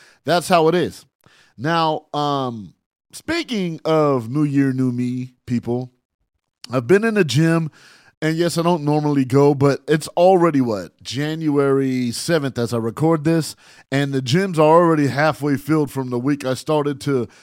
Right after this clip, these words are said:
to now. So, <laughs> you know, it, it takes discipline to go. I get that. Um, when it's too crowded, which it was at the beginning, I go for long walks, um, so I could get those steps in. You know, I'm a Fitbit freak, and I, I've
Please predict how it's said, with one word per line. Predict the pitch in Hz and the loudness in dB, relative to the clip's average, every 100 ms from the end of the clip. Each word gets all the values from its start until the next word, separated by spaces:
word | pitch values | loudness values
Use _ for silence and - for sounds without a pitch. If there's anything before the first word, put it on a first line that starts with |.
| _ | _
to | 135 | -6
now. | 139 151 92 80 _ _ | -2 -2 -4 -12 _ _
So, | - 156 143 127 123 127 - 131 - 131 | -4 0 2 2 2 2 0 -8 -8 -10
<laughs> | - - - - | -12 -20 -20 -10
you | 127 139 | -2 0
know, | 135 123 131 | 2 2 2
it, | 156 | 2
it | 180 156 | 0 0
takes | 214 147 | -2 -2
discipline | 202 226 170 196 180 | -4 -4 2 2 2
to | 156 | 2
go. | 160 165 196 - | 4 4 2 -4
I | 135 | -4
get | 139 151 | -2 -2
that. | 156 170 - _ _ _ | -2 -2 -4 _ _ _
Um, | 117 127 120 117 | -2 -2 -2 -2
when | 139 165 | 0 0
it's | 156 | -2
too | - 208 | -4 -4
crowded, | 139 165 151 180 160 | 0 2 2 0 -2
which | 147 147 | -2 -2
it | |
was | 127 131 117 | 0 -2 -4
at | |
the | 120 | -10
beginning, | 113 117 123 143 | -8 -6 -4 -6
I | 135 | -4
go | 127 127 | -2 -2
for | 156 | -2
long | 139 107 131 | -2 -4 -4
walks, | 185 170 - - - - - - | -4 -4 -6 -16 -18 -20 -20 -12
um, | 101 104 95 92 92 - | -6 -6 -6 -10 -12 -10
so | 127 | -6
I | 107 | -6
could | 107 98 | -8 -8
get | 120 - | -8 -6
those | 120 107 | -6 -6
steps | - 185 - | -2 -2 -2
in. | 127 98 85 | -8 -10 -14
You | - 110 | -12 -10
know, | 110 | -8
I'm | 120 | -8
a | 107 | -8
Fitbit | - 160 147 143 | -6 -6 -6 -10
freak, | - 175 175 | -4 -2 -2
and | 135 123 | -4 -6
I, | 107 120 117 | -4 -6 -6
I've | - | -10